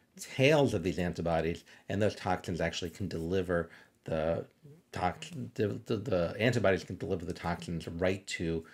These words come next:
these cancer cells, to these tumors, and, um, kill cells in the area.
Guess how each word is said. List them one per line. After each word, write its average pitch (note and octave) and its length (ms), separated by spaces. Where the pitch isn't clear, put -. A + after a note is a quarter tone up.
these - 340
cancer A#2+ 400
cells, - 380
to - 100
these E2+ 240
tumors, - 560
and, E2+ 440
um, D#2+ 380
kill F#2 600
cells E2 480
in G2 140
the E2+ 200
area. D#2+ 300